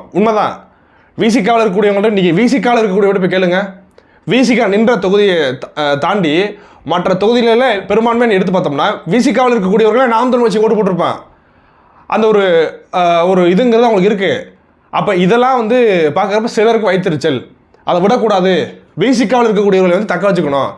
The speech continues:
அப்ப இவங்களை இந்த க-, இந்த ஒரு கட்டத்துக்குள்ளே வச்சுக்கிட்டா மட்டும்தான் அது முடியுன்றதுக்காக தானே இந்த மாதிரி வேலை செய்றீங்க. நடக்கவே நடக்காது. உண்மை எங்க இருக்கோ, இனிப்பு எங்க இருக்கோ, அங்க எறும்பு தேடி, தேடி வருங்கிற கதையா, அதே போல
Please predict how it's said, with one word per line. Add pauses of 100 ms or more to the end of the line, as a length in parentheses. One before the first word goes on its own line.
(280)
அப்ப
இவங்களை
இந்த
க-,
இந்த
ஒரு
கட்டத்துக்குள்ளே
வச்சுக்கிட்டா
மட்டும்தான்
அது
முடியுன்றதுக்காக
தானே
இந்த
மாதிரி
வேலை
செய்றீங்க. (1080)
நடக்கவே
நடக்காது.
உண்மை
எங்க
இருக்கோ, (140)
இனிப்பு
எங்க
இருக்கோ,
அங்க
எறும்பு
தேடி,
தேடி
வருங்கிற
கதையா, (500)
அதே
போல